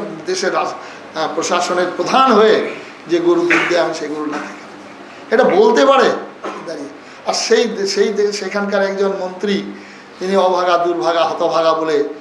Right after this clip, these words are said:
বলছেন, সংবিধান স্পর্শ যিনি করেছেন, একজন বলতে পারে যে সত্তর পার্সেন্ট, সেভেন্টি পার্সেন্ট দু ঘন্টা বাঁচিয়ে দেবো? আজকে এখান থেকে রামনবমীর মিছিল শুরু হয়েছে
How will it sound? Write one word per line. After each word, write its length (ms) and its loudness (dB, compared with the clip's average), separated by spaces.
বলছেন, 300 -6
সংবিধান 540 -2
স্পর্শ 340 -8
যিনি 240 -10
করেছেন, 260 -8
একজন 360 2
বলতে 280 4
পারে 320 4
যে 80 0
সত্তর 380 -2
পার্সেন্ট, 260 0
সেভেন্টি 380 0
পার্সেন্ট 320 -2
দু 60 -4
ঘন্টা 280 -4
বাঁচিয়ে 300 -6
দেবো? 140 -6
আজকে 240 0
এখান 300 0
থেকে 200 2
রামনবমীর 600 -2
মিছিল 420 -2
শুরু 300 -4
হয়েছে 300 -4